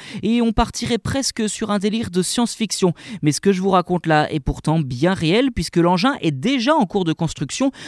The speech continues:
dans un endroit désigné comme étant le plus sûr de la Terre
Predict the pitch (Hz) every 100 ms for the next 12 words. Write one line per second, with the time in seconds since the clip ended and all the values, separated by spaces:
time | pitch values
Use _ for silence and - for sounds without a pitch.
0 | 214 143 139 151 147 202 156 143 135 185
1 | 214 151 139 202 190 139 139 - - 294
2 | 214 147 131 - 202 262